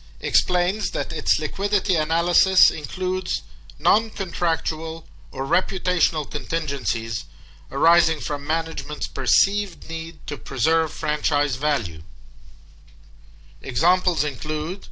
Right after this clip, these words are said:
the repurchase of commercial paper in advance of maturities, calling long-term debt at the first call date,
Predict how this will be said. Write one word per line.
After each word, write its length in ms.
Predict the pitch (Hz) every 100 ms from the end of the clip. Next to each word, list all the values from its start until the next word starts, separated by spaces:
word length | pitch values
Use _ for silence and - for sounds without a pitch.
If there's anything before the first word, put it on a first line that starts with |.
| - - - - - - - -
the 140 | 131 139
repurchase 720 | 185 208 180 165 - 156 -
of 240 | 170 151
commercial 480 | - 151 160 147 156
paper 400 | - 190 208 160
in 180 | 139 135
advance 500 | 123 123 147 175 -
of 100 | 156
maturities, 880 | 156 151 165 156 147 180 214 - - - - - - - - - - - - - - - - - - - - -
calling 400 | 180 196 185 160
long-term 540 | 165 170 - 160 143
debt 400 | 127 170 202 - 151
at 140 | -
the 60 | 139
first 400 | - 160 147 -
call 220 | 151 147
date, 500 | 143 151 185 - -